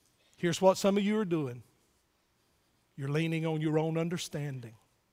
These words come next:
and you're going deeper in the hole. You're leaning on your education. You're leaning on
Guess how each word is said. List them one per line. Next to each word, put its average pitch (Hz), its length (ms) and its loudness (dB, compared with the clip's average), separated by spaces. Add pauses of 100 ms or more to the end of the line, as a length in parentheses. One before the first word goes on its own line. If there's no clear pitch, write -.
(580)
and 123 140 -12
you're 135 80 -10
going 147 280 -6
deeper 147 300 -6
in 143 100 -6
the 131 60 -8
hole. 120 360 -12 (2750)
You're 175 180 0
leaning 220 380 6
on 196 540 4 (960)
your 175 160 4
education. 185 880 2
You're 151 160 -2
leaning 180 400 2
on 175 580 0